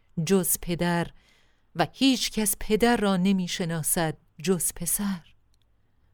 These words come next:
و هر کس که پسر بخواهد، او را برایش آشکار سازد. بیایید نزد من،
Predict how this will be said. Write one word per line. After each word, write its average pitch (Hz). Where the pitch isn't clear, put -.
و 160
هر 185
کس 190
که 196
پسر 185
بخواهد، 196
او 233
را 175
برایش 165
آشکار 185
سازد. -
بیایید 190
نزد 190
من، 185